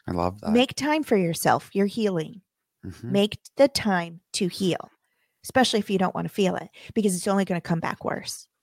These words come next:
Speaker 1: Sure.
Speaker 2: Okay? What is the one thing that I'm doing that is helping me right now? And what is the one thing I'm go-,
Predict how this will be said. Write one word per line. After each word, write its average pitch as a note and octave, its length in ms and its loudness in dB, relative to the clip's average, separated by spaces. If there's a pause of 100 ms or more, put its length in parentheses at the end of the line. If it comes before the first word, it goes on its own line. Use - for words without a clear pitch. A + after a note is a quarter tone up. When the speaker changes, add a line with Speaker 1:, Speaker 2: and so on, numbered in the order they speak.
Speaker 1:
Sure. A#2 340 2 (240)
Speaker 2:
Okay? F3 340 -2 (1400)
What C4+ 180 2
is F4 160 0
the B3+ 100 4
one A#3+ 380 2
thing G#3 400 2
that F#3 180 2
I'm A#3+ 220 2
doing F3+ 400 0
that F3+ 180 4
is F3+ 140 0
helping A3+ 420 2
me D#3+ 140 2
right D3+ 340 2
now? D3 340 0 (300)
And A#3 180 0
what C4 140 4
is D#4 140 -4
the B3+ 100 2
one B3+ 320 0
thing C4 320 0 (100)
I'm G#3+ 280 4
go-, A#3 180 0